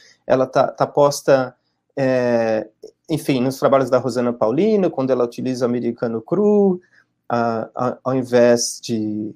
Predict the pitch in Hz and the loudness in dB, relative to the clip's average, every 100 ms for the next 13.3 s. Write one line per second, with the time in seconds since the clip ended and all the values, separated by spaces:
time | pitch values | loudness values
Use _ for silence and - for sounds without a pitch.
0 | _ _ 139 139 139 135 - - 131 117 | _ _ 0 0 0 -4 -4 -2 0 0
1 | - 180 - 123 131 131 - 120 120 120 | -2 -4 -2 -4 -2 -2 -2 -4 -2 -4
2 | 110 107 110 - - 180 - - 160 202 | -4 -6 -14 -16 -2 0 0 -4 -2 0
3 | 202 208 202 175 202 202 202 196 196 262 | 2 0 2 2 4 2 2 4 6 6
4 | 214 165 208 196 - 156 160 160 147 170 | 6 8 8 6 2 -2 0 0 -2 -6
5 | - - _ 160 156 151 147 139 139 - | -10 -18 _ -4 -4 -4 -4 -2 -4 -2
6 | 139 123 127 - 131 123 123 131 - - | -2 0 -2 -2 2 4 4 4 -4 -10
7 | 139 120 - _ _ _ _ - 127 110 | -6 -6 -8 _ _ _ _ -8 -6 2
8 | 143 160 165 143 123 - _ _ _ _ | 4 6 8 6 4 -2 _ _ _ _
9 | _ - 127 139 160 156 139 113 165 156 | _ -6 4 4 6 4 4 4 2 2
10 | 160 151 143 120 - 175 165 143 151 147 | -2 -6 -8 -8 -4 0 0 0 0 0
11 | 131 120 - 151 190 180 - 165 - 117 | 0 -6 -8 -6 -4 -6 -6 -8 -6 -10
12 | 113 175 185 160 - _ 143 143 139 131 | -2 0 0 -4 -12 _ -10 -6 -4 -2
13 | 127 123 | -4 -6